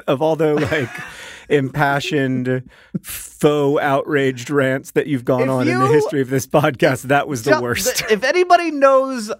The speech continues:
Speaker 2: a cilantro person, I need to talk to them about the situation.
Speaker 1: I'm a cilantro person, actually. I'm currently growing at least twenty cilantro plants, and I can tell you from experience that you do need more cilantro. The issue actually is not with the way the cilantro is being packaged,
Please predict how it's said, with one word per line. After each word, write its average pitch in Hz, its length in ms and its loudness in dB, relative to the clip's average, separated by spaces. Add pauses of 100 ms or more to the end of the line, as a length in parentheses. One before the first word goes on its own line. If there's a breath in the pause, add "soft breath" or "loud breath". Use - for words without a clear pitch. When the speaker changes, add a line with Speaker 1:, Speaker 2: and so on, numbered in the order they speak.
(140)
Speaker 2:
a 202 60 4
cilantro 208 800 0
person, 160 440 0
I 143 120 -2
need 196 220 -2
to 220 100 0
talk 180 380 -2
to 160 80 -14
them 131 400 -2
about 156 400 0
the 190 100 -4
situation. 156 960 -2 (140)
Speaker 1:
I'm 214 200 2
a 185 40 0
cilantro 123 540 -2
person, 117 340 -2
actually. 127 440 -2
I'm 135 120 -2
currently 135 360 -2
growing 127 340 -2
at 98 100 -6
least 135 260 -4
twenty 123 200 -2
cilantro 120 540 -4
plants, 117 340 -4
and 120 280 -4
I 143 140 -2
can 139 200 -4
tell 180 200 0
you 151 260 -2
from 135 380 -4
experience 131 800 -4
that 127 320 -4
you 147 120 -4
do 170 320 -2
need 131 420 -4
more 131 280 -2
cilantro. 120 680 -4
The 156 160 -2
issue 185 340 0
actually 135 500 0
is 117 140 -6
not 143 200 -2
with 127 120 -8
the 131 80 -6
way 127 120 -2
the 123 100 -8
cilantro 123 420 -4
is 113 100 -6
being 120 240 -4
packaged, 151 640 -4